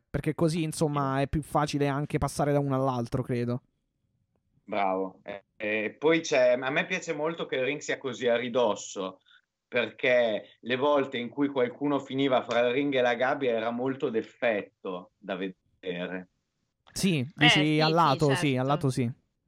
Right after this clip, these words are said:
Speaker 3: Certo, al lato
Speaker 1: Ortiz,
Speaker 3: sì.
Speaker 1: mi
Speaker 3: No, io
Speaker 1: pare.
Speaker 3: parlavo proprio delle corde in mezzo, perché a volte secondo me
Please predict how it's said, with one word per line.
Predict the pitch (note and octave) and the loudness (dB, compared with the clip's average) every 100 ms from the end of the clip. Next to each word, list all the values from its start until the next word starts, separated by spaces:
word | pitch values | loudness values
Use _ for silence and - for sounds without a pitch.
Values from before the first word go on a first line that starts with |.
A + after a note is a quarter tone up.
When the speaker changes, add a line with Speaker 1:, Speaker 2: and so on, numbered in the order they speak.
| _ _ _ _ | _ _ _ _
Speaker 3:
Certo, | B3 A#3+ - - | 0 0 -2 0
al | E3 | 2
lato | G#3+ | 4
Speaker 1:
Ortiz, | A#3+ A3+ E3+ - | 4 4 2 0
Speaker 3:
sì. | D3+ | 0
Speaker 1:
mi | |
Speaker 3:
No, | C#3+ | 2
io | - D#3 D3+ | 4 4 4
Speaker 1:
pare. | |
Speaker 3:
parlavo | D3+ - G3+ G#3+ | 2 2 -2 -2
proprio | A3 B3 B3+ | -8 -8 -8
delle | G#3+ G3 | -8 -10
corde | F#3+ G3+ G3+ G3+ F#3+ G3+ G3+ G3+ G3+ F#3+ | -6 -6 -4 -8 -12 -10 -6 -4 -2 -2
in | F#3+ F#3+ | -4 -4
mezzo, | F#3+ G#3+ A#3 G3+ F3+ | 2 4 2 -4 -8
perché | D#3 - F3 | -8 -8 -8
a | |
volte | E3 G#3 - F#3 | -4 -6 -6 -10
secondo | F3 E3+ E3+ E3+ | -8 -6 -4 -4
me | E3+ F#3+ G3 G3 | -2 2 2 2